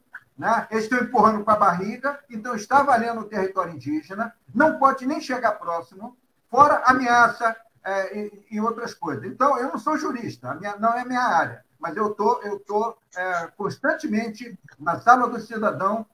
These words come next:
fazendo ações contra esse fascismo, esse governo fascista, governo bandido e seus asseclas. Profe-, por favor,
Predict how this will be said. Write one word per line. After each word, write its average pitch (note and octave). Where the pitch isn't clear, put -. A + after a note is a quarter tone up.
fazendo G3+
ações G3
contra A#3
esse G3
fascismo, G#3+
esse F#3+
governo E3
fascista, G#3+
governo F#3
bandido A#3+
e G3
seus G3+
asseclas. B2
Profe-, C#4+
por E4
favor, A3+